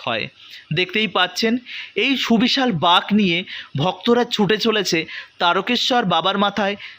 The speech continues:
জল ঢালতে, প্রত্যেকে খালি পায়। আর এখানে রয়েছে অনেক স্বেচ্ছাসেবক সংস্থা,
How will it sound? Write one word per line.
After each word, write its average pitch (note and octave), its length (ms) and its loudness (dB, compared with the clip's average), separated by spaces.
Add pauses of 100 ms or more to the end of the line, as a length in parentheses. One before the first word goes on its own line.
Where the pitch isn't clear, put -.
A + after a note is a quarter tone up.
জল D#3 280 0
ঢালতে, A#2 440 -2 (440)
প্রত্যেকে A#3 440 0
খালি G3+ 340 -2
পায়। F#3+ 380 0 (380)
আর F3+ 140 4
এখানে G3+ 420 2
রয়েছে A#3 300 2
অনেক F3 380 0
স্বেচ্ছাসেবক A#3 720 -2
সংস্থা, G3 580 0